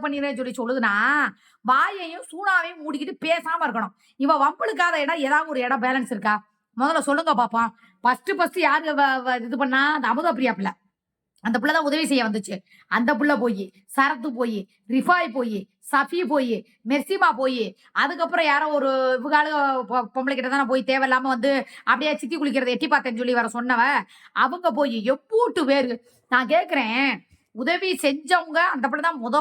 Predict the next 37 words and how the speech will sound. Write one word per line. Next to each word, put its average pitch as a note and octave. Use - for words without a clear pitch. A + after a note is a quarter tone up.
முதல்ல D#4+
இவங்களுக்கெல்லாம் E4
தெரியறதுக்கு D4+
முன்னாடி D4+
அமுதா C#4
பிரியா C#4+
பிள்ளை C4
தான் D4
போச்சு. C4
அதை F#3+
நான் A3
வாழ்க்கையில C4
மறக்கவே C#4
மாட்டேன். G#3+
ஏன்னா B3
நாங்க C#4+
எப்படி D4+
ஜெயிலுக்குள்ள D4
இருந்து C4+
வெளியே C#4
வர்றப்ப, B3+
ம-, A#3
நம்ம A#3
ஓவியா D4
ஸ்ரீயும் C4
அதுக்கப்புறம் C4+
யார் B3
மியா D#4+
பிள்ளை, A3
இவங்க C#4+
ரெண்டு C4
பேரும் D#4+
உதவி D4+
செஞ்சாங்களோ, C4
அந்த D#4
மாதிரி C4
அந்த D#4